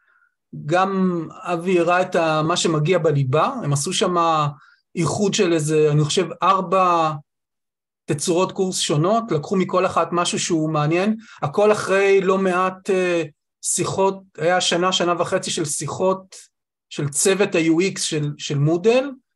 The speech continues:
שאתם יכולים כולכם להיכנס, קודם שמתי בצ'אט את הלינק לדבר הזה, יש איזשהו פורום של חוויית משתמש של מודל, שכל מי שרוצה לקחת חלק בזה, לקבוע, לא,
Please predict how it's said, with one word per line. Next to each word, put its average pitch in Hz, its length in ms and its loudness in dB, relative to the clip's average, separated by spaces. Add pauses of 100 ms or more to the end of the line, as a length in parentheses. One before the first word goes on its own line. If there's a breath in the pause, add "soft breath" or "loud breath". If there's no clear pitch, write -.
(400)
שאתם 147 680 0
יכולים 196 340 2
כולכם 196 280 0
להיכנס, 190 360 0
קודם 190 220 0
שמתי 190 380 -2
בצ'אט 151 720 0 (140)
את 147 120 -8
הלינק 170 340 -2
לדבר 156 440 2
הזה, 175 300 0 (380 loud breath)
יש 165 180 -2
איזשהו 196 260 -2
פורום 214 640 2 (560)
של 151 180 -6
חוויית 175 320 0
משתמש 175 420 0
של 160 100 0
מודל, 190 360 0
שכל 170 320 -2
מי 185 80 -2
שרוצה 170 440 0
לקחת 160 360 -4
חלק 175 280 -2
בזה, 175 320 -4 (480)
לקבוע, 160 920 2 (320)
לא, 175 120 0